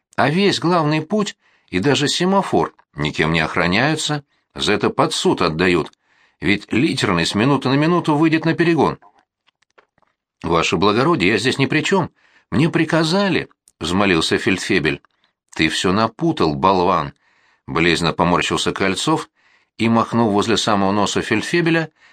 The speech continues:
лайковой перчаткой. "Приказали. Не это тебе приказывали. Выход надо охранять.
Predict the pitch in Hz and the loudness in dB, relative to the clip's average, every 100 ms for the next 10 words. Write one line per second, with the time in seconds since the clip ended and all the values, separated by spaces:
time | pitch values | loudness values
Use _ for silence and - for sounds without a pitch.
0 | _ 117 131 120 113 117 107 147 - 92 | _ -2 0 0 0 0 0 -2 -2 -2
1 | 73 - 65 - _ _ _ _ 78 78 | -2 -6 -12 -14 _ _ _ _ -2 -2
2 | - 92 95 120 120 92 73 - _ _ | 0 -2 0 0 0 0 -2 -8 _ _
3 | _ 92 127 156 160 120 95 98 95 90 | _ -2 0 0 0 0 -2 0 0 0
4 | 101 123 104 80 76 76 - _ _ _ | 0 0 0 0 -2 -4 -6 _ _ _
5 | - 87 160 175 - - 107 92 90 - | -6 0 2 2 0 0 0 2 0 0
6 | 139 151 87 | 0 0 -2